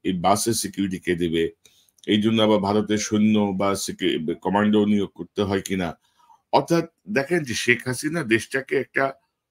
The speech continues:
অসম্ভব ঝুঁকিপূর্ণ একটা জায়গায় কিন্তু নিয়ে গেছে, তারপরে কিন্তু তার বাগাড়ম্বর থামছে না কিন্তু। সে কিন্তু তার মতো করে নানা রকমের বাগাড়ম্বর করে যাচ্ছে। এর মধ্যে সে যাচ্ছে আট তারিখে, সম্ভবত যাচ্ছে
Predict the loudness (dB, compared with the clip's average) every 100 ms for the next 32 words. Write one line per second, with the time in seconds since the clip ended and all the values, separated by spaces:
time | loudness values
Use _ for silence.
0 | _ -8 -8 -4 -4 0 -2 -2 -4 -6
1 | -6 -6 -2 -2 -2 -2 -2 -2 0 2
2 | 0 -2 -4 -2 0 -2 -6 _ _ _
3 | _ -2 4 6 6 4 2 -4 -2 -2
4 | -2 -2 -2 -2 -4 -10 -4 -4 0 0
5 | 0 -2 -2 -2 -4 -8 _ _ _ _
6 | _ -6 -4 -2 -4 -4 -6 -14 -14 -14
7 | -8 -8 -6 -6 0 0 0 -6 -8 -8
8 | -6 -4 -6 _ _ _ _ -10 -4 -2
9 | 0 -2 -2 -4 -4 -6 -6 -6 -6 -6
10 | -8 -12 _ -2 0 -2 -6 -8 -4 -2
11 | -2 -4 -4 -2 -4 -2 -2 -4 -10 _
12 | _ _ _ -2 -2 0 -2 0 -2 -2
13 | -2 -4 -6 -8 -8 -10